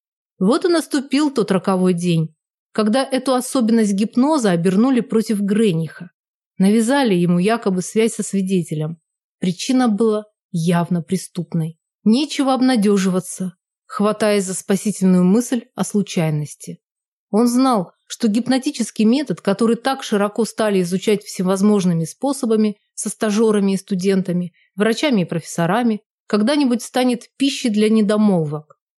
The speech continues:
но не думал, что это привлечет чей-то изощренный ум, который пожелает не то потешиться над молодыми советскими учеными, не то обернуть их стремление изучить этот метод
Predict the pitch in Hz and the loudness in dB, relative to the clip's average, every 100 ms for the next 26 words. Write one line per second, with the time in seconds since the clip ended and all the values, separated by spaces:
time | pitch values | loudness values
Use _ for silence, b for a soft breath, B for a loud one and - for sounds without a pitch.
0 | _ _ 190 196 208 185 185 269 247 165 | _ _ 2 4 4 2 0 2 2 2
1 | 156 b b - - 302 220 - 214 220 | -4 b b -8 -4 -2 -2 0 2 2
2 | 220 240 - - 269 269 208 190 190 - | 0 -2 -4 -4 -4 0 0 0 -2 -2
3 | 214 208 208 214 254 208 170 b b - | 0 2 2 0 0 0 0 b b -6
4 | 190 208 190 196 185 196 196 196 180 - | 0 2 0 0 -2 0 0 0 -2 -6
5 | _ _ _ 277 294 247 175 - 254 262 | _ _ _ -4 -2 -4 -4 -2 -2 -2
6 | 247 - 220 202 214 214 214 220 214 196 | -4 -2 0 2 2 2 0 2 2 2
7 | 208 208 196 - 196 196 190 202 190 180 | 2 0 0 -2 0 0 0 0 0 0
8 | 175 170 _ _ 185 185 262 269 269 - | -2 -8 _ _ 2 2 2 -2 -4 -4
9 | 165 190 185 185 190 180 - 185 185 190 | 0 2 4 2 0 -6 -4 2 2 2
10 | 190 185 - 185 202 202 170 170 165 185 | 2 0 0 -2 -2 -2 -4 -4 -2 0
11 | 247 233 | 0 -2